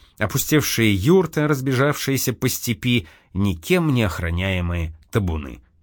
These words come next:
Он пригибал голову, ныряя в дымы очищающих костров, через них прогоняли людей и скот, вдыхал пряный запах кадил и ароматических свечей, с которыми обходили обезлюдевшие улицы поредевших городов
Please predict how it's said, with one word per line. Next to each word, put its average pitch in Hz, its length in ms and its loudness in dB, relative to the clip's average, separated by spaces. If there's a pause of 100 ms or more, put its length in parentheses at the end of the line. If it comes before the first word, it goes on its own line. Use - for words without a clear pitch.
(880)
Он 104 140 -2
пригибал 85 480 -4
голову, 127 440 2
ныряя 120 380 4
в 98 100 -2
дымы 117 460 2
очищающих 98 880 -2
костров, 123 540 -2 (540)
через 156 320 4
них 190 220 2
прогоняли 113 460 4
людей 101 360 2
и 90 40 0
скот, 180 400 -2 (380)
вдыхал 139 520 4
пряный 185 460 4
запах 143 600 2
кадил 120 520 2
и - 300 -2
ароматических 98 840 0
свечей, 92 540 -2
с - 100 -10
которыми 131 400 -2
обходили 123 540 2
обезлюдевшие 110 800 0
улицы 107 340 2
поредевших 107 720 2
городов 101 460 2